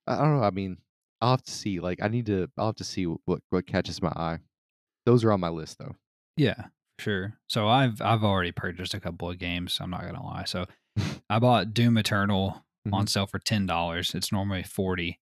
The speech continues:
Speaker 2: <clears throat> and it has a P S five version. So I took, you know, I've never played a Doom game in my life, but I'll take a punt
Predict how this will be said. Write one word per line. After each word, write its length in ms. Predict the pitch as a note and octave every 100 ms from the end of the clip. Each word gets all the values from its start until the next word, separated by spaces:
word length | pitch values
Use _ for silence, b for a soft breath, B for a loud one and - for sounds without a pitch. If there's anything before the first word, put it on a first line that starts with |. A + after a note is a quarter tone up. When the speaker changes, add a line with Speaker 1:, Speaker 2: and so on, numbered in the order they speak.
| _
Speaker 2:
<clears throat> 240 | _ - -
and 260 | E3+ C#3
it 140 | G#2 G2
has 140 | G2+
a 60 | F#2+
P 180 | - F#2+
S 120 | -
five 260 | F#2 F2+
version. 340 | F2 E2+ F2+ F2+
So 240 | - G2
I 100 | G2
took, 260 | C3+ A#3 -
you 80 | A2
know, 160 | F2 D#2+ -
I've 200 | A#2+ A#2+
never 220 | A2 G#2
played 220 | G2+ A2
a 80 | G#2
Doom 280 | F#2 G2 G#2+
game 200 | G2+ G#2
in 60 | G2+
my 140 | F#2
life, 220 | F#2+ A2
but 60 | A#2
I'll 100 | C3+
take 180 | - G3
a 40 |
punt 320 | - E2+ E2+